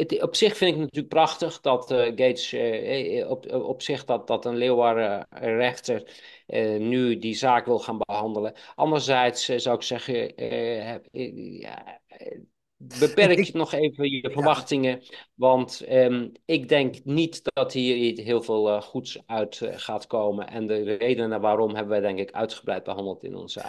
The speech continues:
Speaker 2: Ja,
Speaker 1: uitzending.
Speaker 2: het laatste wat ik daarover wil zeggen, van, eh, op welke manier is dit in het voordeel van, eh, de slachtoffers?
Speaker 1: Precies, want daar gaat het uiteindelijk om. Het ging om vaccinatieslachtoffers. En die zijn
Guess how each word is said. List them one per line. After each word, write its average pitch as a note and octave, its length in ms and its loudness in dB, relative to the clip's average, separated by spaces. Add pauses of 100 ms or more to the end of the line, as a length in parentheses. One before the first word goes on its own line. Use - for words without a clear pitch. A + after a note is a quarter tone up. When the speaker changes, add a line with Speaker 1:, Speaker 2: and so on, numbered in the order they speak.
(120)
Speaker 2:
Ja, F3 220 6 (100)
Speaker 1:
uitzending. - 140 -20
Speaker 2:
het D#3+ 180 -10 (100)
laatste F3+ 280 2
wat E3 100 -6
ik D3+ 60 -10
daarover E3 240 -4
wil D3+ 100 -4
zeggen, D3+ 220 -4
van, C#3+ 400 -6
eh, C#3+ 100 -12 (100)
op C3 180 -4
welke F#3 300 6
manier E3 520 2
is D#3 220 -2
dit D3+ 180 -2
in D3 80 -2
het C3+ 140 -6
voordeel E3+ 600 4
van, C#3 500 0
eh, B2+ 280 -2
de A#2 80 -8
slachtoffers? - 720 -4 (1400)
Speaker 1:
Precies, - 420 -4
want A2 180 -4
daar B2 120 4
gaat A#2 200 4
het A2 120 2
uiteindelijk G2+ 460 -2
om. G2 120 -4
Het G2 120 -10
ging A2+ 300 -4
om G2+ 180 -6
vaccinatieslachtoffers. - 2000 -6
En A2+ 180 -8
die A2+ 120 -6
zijn A2+ 400 0